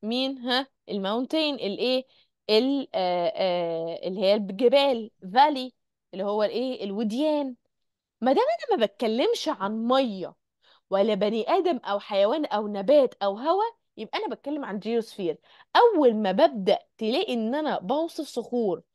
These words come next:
بوصف مكان من الأرض، بوصف، آه، بوصف حاجة معينة ليها علاقة بالأرض،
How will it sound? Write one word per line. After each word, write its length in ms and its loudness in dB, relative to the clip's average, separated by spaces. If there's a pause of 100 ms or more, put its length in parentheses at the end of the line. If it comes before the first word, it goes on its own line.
(340)
بوصف 480 4
مكان 320 2
من 200 2
الأرض، 480 -2 (440)
بوصف، 680 0
آه، 840 0
بوصف 440 -4
حاجة 260 -4
معينة 240 -2
ليها 100 0
علاقة 280 -2
بالأرض، 520 0